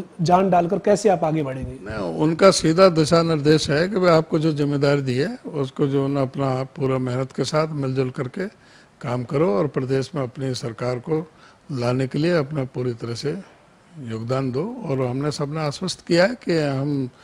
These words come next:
Speaker 2: अपना पूरा हंड्रेड परसेंट आपको रिजल्ट देंगे। हरियाणा में दो तिहाई बहुमत से कांग्रेस पार्टी सरकार बनाएगी,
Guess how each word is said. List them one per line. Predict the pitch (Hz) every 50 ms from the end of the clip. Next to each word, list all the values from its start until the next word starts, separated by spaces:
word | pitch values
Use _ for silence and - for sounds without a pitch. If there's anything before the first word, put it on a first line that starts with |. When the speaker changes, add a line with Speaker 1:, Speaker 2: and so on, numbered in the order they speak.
| - - - - - _ -
Speaker 2:
अपना | 151 127 131 143 147 147 143 135 139 147 160 - - - - - - _ _ _ _ _ _ _ _ _ _ _ -
पूरा | 175 170 175 165 156 139
हंड्रेड | 110 117 135 147 147 160 165 151
परसेंट | - - 139 - - 156 147 143
आपको | 139 135 131 139 151
रिजल्ट | 135 135 127 135 131 127 -
देंगे। | 131 120 123 123 135 156 196 233 - _ - - - - - _ _ -
हरियाणा | 139 135 139 139 139 143 143 143
में | 147 156 170 196 214 208 - _ - _ _ _ _ _ _ _ _ _ _ _ _ - -
दो | 131 113 117 143 165
तिहाई | 175 165 165 151 147 151
बहुमत | 151 139 131 127 135 131
से | 123 - - 165 175 202 - _ _ _ _ _ _ -
कांग्रेस | 175 139 135 135 135 131 -
पार्टी | - - 131 127 123 127 139
सरकार | 120 - 131 120 - 135 127 123
बनाएगी, | 120 120 120 117 120 127 131 147 185 196